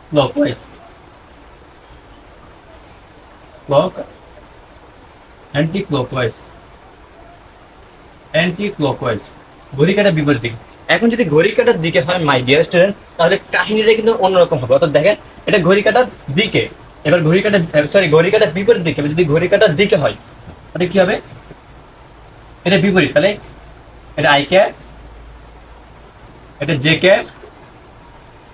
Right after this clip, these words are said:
এটা কি হবে? কে ক্যাপ। সেক্ষেত্রে কি হবে? এটা ঠিক আছে, এটা কে ক্যাপ হবে, but মাইনাস হবে। কি হবে? মাইনাস। তাহলে মাইনাস হবে। আই ক্যাপ ক্রস জে ক্যাপ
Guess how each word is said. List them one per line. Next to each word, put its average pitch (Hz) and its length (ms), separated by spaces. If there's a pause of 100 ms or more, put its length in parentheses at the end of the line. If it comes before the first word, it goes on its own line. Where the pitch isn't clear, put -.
(120)
এটা 165 160
কি 202 60
হবে? 190 200 (460)
কে 160 140
ক্যাপ। 110 160 (520)
সেক্ষেত্রে 208 340
কি 220 100
হবে? 220 200 (920)
এটা 175 180
ঠিক 233 120
আছে, 226 160
এটা 185 100
কে 220 160
ক্যাপ 220 180
হবে, 190 140
but 151 160 (200)
মাইনাস 143 380
হবে। 139 100
কি 143 100
হবে? 233 140 (180)
মাইনাস। 123 440
তাহলে 139 120
মাইনাস 127 340
হবে। - 100 (480)
আই 123 200
ক্যাপ 175 280 (1200)
ক্রস 190 380 (920)
জে 156 140
ক্যাপ 180 300